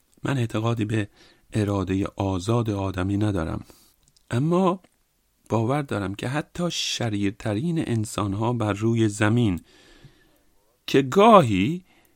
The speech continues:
این آرزو در دلش هست که نجات یابه و می‌خواد که وارد ملکوت بهشت گرده، گاهی این خواسته در دلش هست، اما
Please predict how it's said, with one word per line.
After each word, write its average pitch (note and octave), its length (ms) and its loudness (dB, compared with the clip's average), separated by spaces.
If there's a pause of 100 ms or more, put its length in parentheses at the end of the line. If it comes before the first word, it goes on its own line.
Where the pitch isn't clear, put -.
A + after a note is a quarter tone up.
(220)
این G3 180 2
آرزو A#2 640 2
در B2 200 2
دلش C#3+ 540 -2
هست C3+ 260 -10
که A#2+ 100 -2
نجات A2 540 -2
یابه - 220 -8 (960)
و G2+ 120 -4
می‌خواد G#2 680 -4
که B2 300 -2 (480)
وارد G#2 300 -2
ملکوت G#2 760 -2 (200)
بهشت C3 440 0
گرده، E2+ 400 0 (680)
گاهی F3+ 460 6
این F3+ 260 2 (880)
خواسته B2+ 520 -2
در C3 160 0
دلش C3+ 400 -2
هست، - 440 -10 (1120)
اما B2 460 0